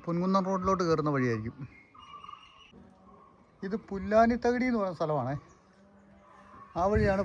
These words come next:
പതിനേഴാം മൈൽ പോകുന്നത്. പിന്നെ ഇവിടെ കുറച്ച് തിരുവുത്സവ ആശംസകൾ എന്നൊക്കെ പറഞ്ഞിട്ട് ഇവിടെ കഴിഞ്ഞ ദിവസം കണ്ട് ഉത്സവം ഉണ്ടായിരുന്നു. സെന്റ് റീത്താസ്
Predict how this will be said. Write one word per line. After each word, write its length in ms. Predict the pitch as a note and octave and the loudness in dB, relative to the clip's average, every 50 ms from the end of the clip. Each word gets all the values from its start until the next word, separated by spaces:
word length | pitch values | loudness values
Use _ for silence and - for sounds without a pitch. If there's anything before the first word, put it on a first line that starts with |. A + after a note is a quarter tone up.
| F3 | 0
പതിനേഴാം 440 | F3+ F3 F#3 G3 G3+ G3+ G#3 G#3 G3+ G3 | 0 0 2 2 2 4 4 2 2 2
മൈൽ 140 | G3 F#3+ F3+ E3+ C#3 | 0 -2 -2 -4 -6
പോകുന്നത്. 280 | B2+ A#2+ A2+ A2 - - - - _ _ _ _ _ _ _ - - - - - - - - | -8 -10 -12 -14 -16 -20 -20 -20 _ _ _ _ _ _ _ -20 -20 -20 -20 -20 -20 -18 -10
പിന്നെ 160 | - F#3 E3+ E3+ | -8 -4 -4 -2
ഇവിടെ 140 | E3 F#3+ A3 G#3+ | 0 0 0 2
കുറച്ച് 300 | G#3+ G#3 G3 - - G#3+ G3+ G3 G3 G3+ G3+ G3+ E3 - - - - - _ _ _ _ _ _ _ - - _ _ _ _ - - - | 2 0 0 2 2 2 4 4 4 2 2 2 0 -4 -10 -18 -20 -20 _ _ _ _ _ _ _ -20 -20 _ _ _ _ -12 -4 0
തിരുവുത്സവ 600 | F3+ F#3+ G#3 A3 A3+ A3 G#3 - - - G3 F#3+ F3+ E3+ | 2 4 4 4 4 4 2 2 2 2 4 4 4 4
ആശംസകൾ 480 | D#3+ - - F#3 F3 - - F#3 F3+ F3 | 2 0 -2 -2 -2 0 2 2 2 2
എന്നൊക്കെ 220 | F3 E3 D3+ D#3+ D3+ | 2 -2 -2 -4 -4
പറഞ്ഞിട്ട് 260 | D3+ D3+ D#3 D3 D3+ D3 | -2 -2 -2 -2 -2 -2
ഇവിടെ 160 | D#3+ F3 F3 F3+ F3 E3+ | 0 0 -2 -2 -2 -2
കഴിഞ്ഞ 180 | - D#3+ E3+ F3+ F3+ | -2 0 0 0 -2
ദിവസം 200 | E3 - E3+ D#3+ | -2 -2 0 0
കണ്ട് 120 | D#3+ D#3 D3 C#3+ | 0 0 0 -2
ഉത്സവം 260 | D3 C3+ - F#3 F3 D3 | -2 0 2 2 2 2
ഉണ്ടായിരുന്നു. 320 | B2 A#2 A2 G#2+ G#2+ G#2+ A2 A#2 - _ _ _ _ _ - - - - - - - - - - - - | 2 0 -2 -2 -4 -6 -8 -10 -12 _ _ _ _ _ -20 -20 -20 -20 -20 -20 -20 -20 -20 -20 -14 -6
സെന്റ് 260 | - F3 F3 G3 F3+ F#3+ | -4 -2 0 0 0 0
റീത്താസ് 340 | G#3+ G#3+ F3+ G#3+ G#3+ G3+ - | 0 2 4 4 4 4 4